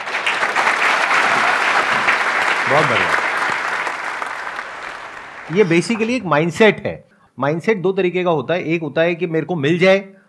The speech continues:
और सामने वाले ने अगर, मानो किसी ने दस हजार रुपये तनख्वाह मांगी, उसको और तंग करके किसी तरीके से उससे छह हजार रुपये करवा ली, वो भी रो रो करके उसको दी, overtime कराया, overtime के भी पैसे नहीं दिए, Sunday को भी बुला लिया। ऐसा सब देखते हो आप लोग?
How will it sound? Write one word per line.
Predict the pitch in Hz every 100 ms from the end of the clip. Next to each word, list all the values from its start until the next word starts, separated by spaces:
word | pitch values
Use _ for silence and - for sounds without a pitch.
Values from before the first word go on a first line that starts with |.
| _
और | -
सामने | 156 160 190
वाले | 180 175 185
ने | 190
अगर, | 170 170
मानो | 160 156 175 170 170
किसी | 156
ने | 170
दस | 175 156
हजार | 160 156
रुपये | 143
तनख्वाह | 143 143 139
मांगी, | 131 117 156 190 - _ -
उसको | 147 185 180
और | 170 226 247
तंग | - - - 226 208
करके | 208 196 202
किसी | 175 190
तरीके | 175 165 170
से |
उससे | 180 180
छह | 160 170
हजार | 160 151
रुपये | 143 151
करवा | 127 127
ली, | 143 220 214 - _
वो | 175
भी | 208
रो | 175 208
रो | 208 175
करके | 180 160
उसको | 160 165
दी, | 147 214 247 - -
overtime | 151 180 185 196
कराया, | 190 190 202
overtime | 156 165 180 180
के | 180
भी | 185
पैसे | 180 175
नहीं | 190 190
दिए, | 196 208
Sunday | 175 156 170
को | 175
भी | 185
बुला | 180 180
लिया। | 202 - - -
ऐसा | 156 208
सब | 220
देखते | 190 202 254
हो | 247
आप | 233 240
लोग? | 262